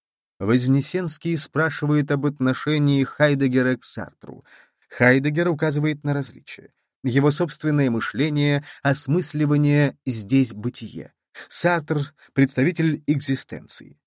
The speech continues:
Различие уже в языке. Хайдеггеровское понимание экзистенции, экстатическое бытие как открытость настоящему, прошлому и будущему. Это близко тому, что он писал в истоке художественного творения.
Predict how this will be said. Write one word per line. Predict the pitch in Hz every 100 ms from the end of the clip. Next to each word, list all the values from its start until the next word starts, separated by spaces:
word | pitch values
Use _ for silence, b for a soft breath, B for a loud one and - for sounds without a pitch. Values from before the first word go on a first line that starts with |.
| -
Различие | 123 127 101 113 139 - 151
уже | 139 101 107 110
в |
языке. | 95 104 127 - - _ _ B
Хайдеггеровское | - 147 151 147 147 143 139 - 135
понимание | 139 131 135 139 135 135 127 147
экзистенции, | 117 123 113 - 147 151 127 - 127 127 - B -
экстатическое | 156 - - 147 175 170 - 160 151
бытие | 127 - - 120 98 160 147
как | 147 147 -
открытость | 143 147 127 170 170 151 -
настоящему, | 139 139 - 123 107 127 147 - - 156 156
прошлому | - 120 123 131 - 131 131 131 -
и | 139
будущему. | 117 110 - - - - 113 - _ _ _ -
Это | 123 143 127
близко | 160 160 - 156
тому, | 151 135 175 147
что | -
он | 139 160
писал | 156 147 165 170 151
в | 143
истоке | 143 - 165 165
художественного | 151 - 147 151 147 143 143 143
творения. | 135 131 143 98 90 90